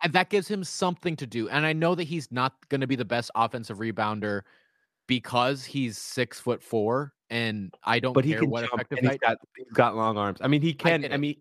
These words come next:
Speaker 2: and he's got, he's got, he's got instincts for it.
Speaker 1: That's what, yeah, and that's why I'm saying it, he
Speaker 2: Mm-hmm.
Speaker 1: would be better down there. Just put him in the Jared Vanderbilt role, <laughs> you know? And, yeah.
Speaker 2: That's interesting. Maybe it's time we stop thinking about Josh Okogie as a perimeter player.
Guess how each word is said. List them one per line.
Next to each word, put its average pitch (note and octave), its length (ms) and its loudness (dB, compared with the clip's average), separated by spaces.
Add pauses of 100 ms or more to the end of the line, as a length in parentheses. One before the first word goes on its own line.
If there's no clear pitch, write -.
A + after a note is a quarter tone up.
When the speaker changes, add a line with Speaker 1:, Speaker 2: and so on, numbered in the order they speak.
Speaker 2:
and C#3 140 -6
he's D#3+ 180 4
got, D#3 160 4
he's D#3+ 160 0
got, G3 320 2
he's D#3+ 220 -2
got F#3+ 160 4
instincts E3 460 0
for E2 240 -4
it. C2 140 -8 (300)
Speaker 1:
That's F3+ 240 2
what, G3 140 -6
yeah, A3 180 4
and C#3+ 160 -6
that's D#3 180 -2
why E3+ 120 2
I'm D#3+ 100 -2
saying E3 480 -2 (260)
it, D#3 160 -2
he - 160 0
Speaker 2:
Mm-hmm. F#3 100 2
Speaker 1:
would F3 200 2
be F3 140 -4
better C#3+ 440 2
down G2+ 360 -4
there. D2+ 320 -12
Just D3+ 200 -4
put E3+ 180 0
him F#3+ 120 -2
in F#3+ 120 -6
the E3 180 0
Jared C3 420 -2
Vanderbilt B2+ 600 -4
role, F#2+ 360 -8
<laughs> - 20 -6
you D3+ 140 2
know? D3 320 2 (580)
And, C#3 440 2 (480)
yeah. C3+ 180 2 (320)
Speaker 2:
That's D#3 180 4
interesting. D3 420 -2
Maybe D3 220 4
it's - 140 0
time F3+ 160 0
we D3+ 100 0
stop A#2+ 340 0
thinking A#2 440 -4
about G2+ 260 2
Josh G2+ 220 0
Okogie G2+ 400 0
as F2+ 80 -2
a F#2 40 -6
perimeter F2+ 420 0
player. E2+ 440 -2